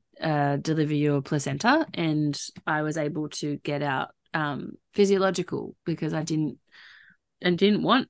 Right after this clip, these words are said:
that shot. I didn't want anything like that. I just wanted, I wanted to do it myself. I had skin to skin with Hugo for that whole time we waited for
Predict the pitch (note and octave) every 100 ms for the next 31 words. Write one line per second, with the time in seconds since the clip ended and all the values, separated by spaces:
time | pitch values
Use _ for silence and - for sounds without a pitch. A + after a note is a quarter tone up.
0 | - D#3+ - - D3+ - D#3+ F3+ C#3+ F#3
1 | G3 G#3 F#3+ E3+ D#3+ E3 D#3 E3 E3 D#3+
2 | D#3+ - D#3+ D#3 D3+ - - _ _ _
3 | E3 D#3 D3+ E3+ F3 F3+ G3 C#4 - _
4 | _ _ _ - F#3+ F3 F3 F3 F3 E3+
5 | - G3+ F#3+ G3 - A3 G#3 G#3 G3+ A3+
6 | G#3+ G#3 G3+ G3+ G3+ G3+ F#3+ _ _ -
7 | _ _ _ - G3+ G3+ F#3+ G3 G3 -
8 | G3 F#3+ F#3+ F#3+ F3+ F3+ F3+ F3 - F3+
9 | F3+ F3 F3+